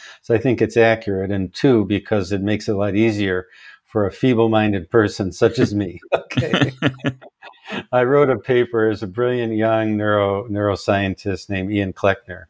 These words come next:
Speaker 1: and, uh, he, he's taught me a lot. And, uh, we wrote a paper together, our, our book chapter, uh, for a book, uh, put out by the Psychophysiologic Disorders Association, a textbook.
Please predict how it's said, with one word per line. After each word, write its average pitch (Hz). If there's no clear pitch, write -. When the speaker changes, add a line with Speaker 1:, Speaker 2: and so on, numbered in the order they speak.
Speaker 1:
and, 98
uh, 92
he, 110
he's 107
taught 117
me 107
a 104
lot. 98
And, 101
uh, 95
we 107
wrote 107
a 95
paper 151
together, 92
our, 101
our 104
book 135
chapter, 95
uh, 95
for 98
a 95
book, 104
uh, 95
put 101
out 98
by 95
the 92
Psychophysiologic 98
Disorders 113
Association, 90
a 85
textbook. -